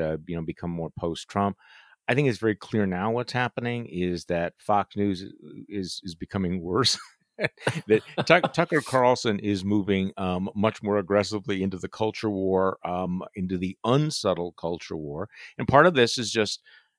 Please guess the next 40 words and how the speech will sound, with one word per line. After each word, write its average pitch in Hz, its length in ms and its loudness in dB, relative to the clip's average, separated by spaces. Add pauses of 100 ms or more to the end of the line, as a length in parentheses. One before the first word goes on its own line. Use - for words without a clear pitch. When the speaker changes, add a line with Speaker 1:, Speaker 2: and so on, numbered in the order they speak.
(140)
Speaker 1:
I 113 40 -2
mean, 110 220 0
I'll 95 140 0
be 101 140 0
cynical 107 400 -2
about 71 240 -4
it. - 80 -6
I - 20 -6
mean, 90 160 -2
it's 95 160 -4
the - 80 -10
competitive 101 540 0
environment 101 560 0
where 82 100 -2
you 82 100 -2
have, 87 240 0
you 90 60 -2
know, 87 160 -2
the, 85 160 -6 (100)
you 87 120 -6
have 82 80 -2
Newsmax, 95 560 -2
you 82 100 -4
have 78 160 -4
One 85 220 -4
America 85 440 -4
News 82 480 -6
Network 80 480 -10
now, 80 220 -8
whatever, 85 400 -6 (380)
um, 87 480 0
you 98 80 -6
know, 95 180 -2 (140)
going, 98 520 0
you 101 80 -8
know, 90 120 -6
further 101 400 0
crazy. 98 500 0
Therefore, 90 460 -2
Fox - 420 -4